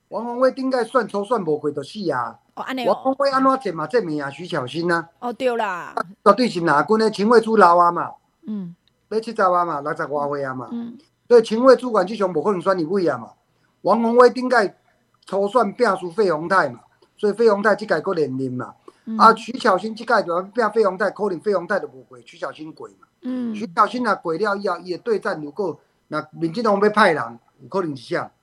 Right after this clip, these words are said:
Speaker 1: 徐淑华、洪建义嘛。
Speaker 2: 嗯，嗯，嗯。
Speaker 1: 所以只要打到徐巧芯，打到社会焦点关心的，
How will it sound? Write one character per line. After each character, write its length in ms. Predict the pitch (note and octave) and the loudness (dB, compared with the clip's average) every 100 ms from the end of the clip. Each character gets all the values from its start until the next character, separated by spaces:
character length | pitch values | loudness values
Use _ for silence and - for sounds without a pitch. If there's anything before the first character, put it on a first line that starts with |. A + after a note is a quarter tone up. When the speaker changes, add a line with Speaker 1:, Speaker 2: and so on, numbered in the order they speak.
| _ _ | _ _
Speaker 1:
徐 180 | G#3+ | -12
淑 180 | F#3 C3+ | -8 -6
华、 180 | C3 A#2+ - | -6 -8 -10
洪 80 | |
建 180 | C3 C#3+ | -4 -4
义 140 | C3+ B2 | -2 -6
嘛。 140 | F#2+ _ - | -10 _ -8
Speaker 2:
嗯， 100 | A#3 | -4
嗯， 680 | A#3+ A#3 A3 G#3+ G#3 G3+ G3 | -2 -4 -4 -6 -8 -8 2
嗯。 60 | |
Speaker 1:
所 100 | A#3+ | 4
以 20 | A#3+ | 4
只 140 | G#3 | 4
要 100 | A#3+ | 2
打 240 | A#3 D#3 | 2 -2
到 160 | E3 A3 | 0 0
徐 200 | - G3+ | -2 -6
巧 120 | F#3 | -6
芯， 160 | D3+ G3 | -6 -10
打 140 | E3+ D#3+ | -8 -6
到 120 | G#3 | -6
社 300 | - C4+ A#3 | -6 -4 -2
会 140 | A#3 | -2
焦 180 | - A3 | -4 -6
点 180 | G#3+ D3+ | -6 -10
关 280 | C3+ G#3+ G#3+ | -4 -4 -4
心 240 | G#3+ G#3 | -8 -6
的， 180 | F#3 | -6